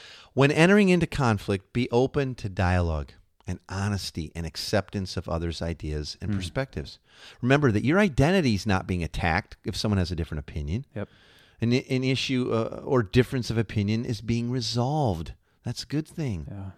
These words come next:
Speaker 1: And for older, unresolved conflict that has damaged relationships, start from a place of humility.
Speaker 2: Hmm.
Speaker 1: Try to own whatever part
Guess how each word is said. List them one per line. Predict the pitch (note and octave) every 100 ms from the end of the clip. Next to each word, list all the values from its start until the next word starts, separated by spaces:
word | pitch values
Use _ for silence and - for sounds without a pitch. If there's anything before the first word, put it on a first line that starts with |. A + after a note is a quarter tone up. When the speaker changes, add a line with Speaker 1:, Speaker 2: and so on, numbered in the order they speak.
| _ _ _ A#2+
Speaker 1:
And | A2
for | -
older, | A#2 B2+ C#3+ D#3 D3+ -
unresolved | A2+ C#3 C3+ C3+ B2+
conflict | - A#2+ B2+ D3 -
that | G2
has | F2+ - -
damaged | E2 E2+ B2 C#3+
relationships, | D3+ D#3 E3 E3+ - F#3+ - - _ - - _
start | - - G#3 G#3+
from | F3+
a | A#2
place | - G#2 -
of | F#2
humility. | - D#2+ D#2 F2 B2+ - _ _ -
Speaker 2:
Hmm. | F#2+ F2+
Speaker 1:
Try | F#3+
to | G3 -
own | B2+ C3 C3
whatever | A#2 A2 G#2
part | G2+ - - G2+ G#2+